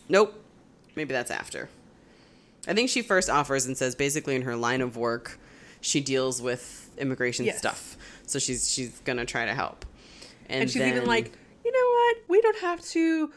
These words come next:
Speaker 2: We can hold off.
Speaker 1: Yes.
Speaker 2: Like, I don't want this to influence your, I don't want you to feel like," and she's like, "Fucking shut up."
Speaker 1: Yes. She's like, 'cause they go ice skating and then they go back to the hotel.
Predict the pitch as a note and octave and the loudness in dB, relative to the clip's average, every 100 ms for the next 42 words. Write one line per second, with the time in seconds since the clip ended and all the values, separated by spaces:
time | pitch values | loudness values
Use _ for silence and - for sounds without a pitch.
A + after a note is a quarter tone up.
0 | - E4 G4+ D4 D4+ C#4 B3 A3+ A3 A3 | -4 0 0 -2 -4 -2 0 -2 0 -2
1 | A3 A#3+ - A#3 C4 C#4+ D4 C#4+ C#4+ D#4 | 4 6 6 6 4 4 4 2 0 -2
2 | - C#4+ B3 G#3+ B3+ A#3+ - A#3+ A#3 - | -2 -4 -4 -2 -2 -2 -2 -4 -4 -8
3 | - B3+ C4+ C#4 C4 - B3 A3+ A3 A3 | 0 0 2 -2 -4 -2 0 2 0 -2
4 | A3 G#3 F3 G3 F#3+ G3+ - - F#3 F#3 | 0 0 0 -2 -2 -4 -6 -6 0 2
5 | F3 E3+ - D4 C#3+ F2 - - - - | 2 2 -4 0 2 2 -4 -6 -10 -8
6 | D#3 C3 C#3 C3+ C3+ - - F#3+ D#3+ D3+ | -6 -2 2 2 0 -6 -4 -2 2 0
7 | D3 G3+ E3+ F3 F3 D3 C3+ D3+ D#3 D3 | 4 2 2 0 0 0 2 2 2 2
8 | C#3 C3+ C3 C3+ C3+ C3 D3 B2+ A#2+ | 0 0 -2 -4 -2 -2 -2 -2 -2